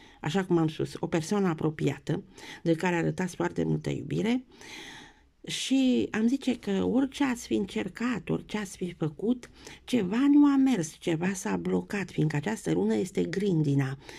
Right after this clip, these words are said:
Grindina înseamnă o înghețare, o fărâmițare a problemelor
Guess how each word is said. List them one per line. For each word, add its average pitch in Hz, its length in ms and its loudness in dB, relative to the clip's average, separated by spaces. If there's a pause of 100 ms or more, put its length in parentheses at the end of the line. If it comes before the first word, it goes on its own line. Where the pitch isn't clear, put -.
(220)
Grindina 190 720 2 (380)
înseamnă 196 640 2
o 180 240 4
înghețare, 220 840 2 (340)
o - 80 -2
fărâmițare 175 800 0
a 208 120 -2
problemelor 190 920 2